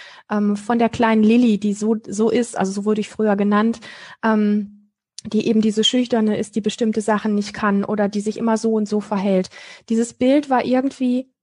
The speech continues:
in mir so eingefahren, dass ich dachte, die anderen haben dieses Bild so sehr von mir, dass ich's nicht abschütteln kann.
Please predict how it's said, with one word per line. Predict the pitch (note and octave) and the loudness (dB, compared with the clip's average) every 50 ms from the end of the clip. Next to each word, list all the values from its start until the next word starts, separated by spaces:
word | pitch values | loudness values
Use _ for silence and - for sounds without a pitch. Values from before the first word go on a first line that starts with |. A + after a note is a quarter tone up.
| _ _ _ _ _ _ _ _ | _ _ _ _ _ _ _ _
in | - A#3+ B3 A#3+ A#3 A#3 | 0 2 2 4 4 4
mir | A#3 B3 C4 D4+ E4 E4 | 4 4 4 4 4 2
so | E4 - C4 C4+ | 2 2 0 0
eingefahren, | - B3 B3+ C4+ C#4+ D4 D4 C#4+ - - C4 B3+ B3+ | 0 0 0 0 0 -2 -4 -4 -4 -2 -2 0 0
dass | A#3+ A3+ - | -2 -4 -4
ich | A3+ - - | -6 -4 -2
dachte, | A3 A3 - - B3 | -2 -2 -2 -4 -6
die | A#3 A#3 A#3 | -4 -4 -2
anderen | - G#3 G#3+ A#3 A#3 C4 A#3+ G#3+ | 0 0 0 0 0 -2 -2 0
haben | G#3+ G#3 G#3 G#3 A3 | 0 0 0 0 0
dieses | G#3+ G#3+ G#3 G#3 G3+ - | -2 -2 -2 -4 -8 -6
Bild | - - G#3+ G3+ G3+ G3 | -2 0 0 2 0 0
so | - - A3 A3 | -2 -4 -4 -2
sehr | G#3+ A3+ A3+ A#3 B3 | 0 0 2 2 0
von | B3 - B3+ A#3+ A#3 | -2 -2 -4 -2 0
mir, | A3+ A3+ A#3 B3+ C#4 E4+ - - - - - - - - | 2 2 2 2 2 0 -2 -6 -20 -20 -20 -20 -16 -8
dass | - A#3 G#3+ | -4 -4 -2
ich's | A3+ A3 - - | -2 -2 -2 -4
nicht | A#3 - - | -4 -4 -4
abschütteln | G#3 - - - - A3+ - - G#3+ G3+ G3 | -4 -4 -4 -2 -2 -2 0 0 0 -2 -2
kann. | - - G#3+ G3 G3+ A#3 D4+ F4+ | -2 -2 0 0 0 0 -2 -4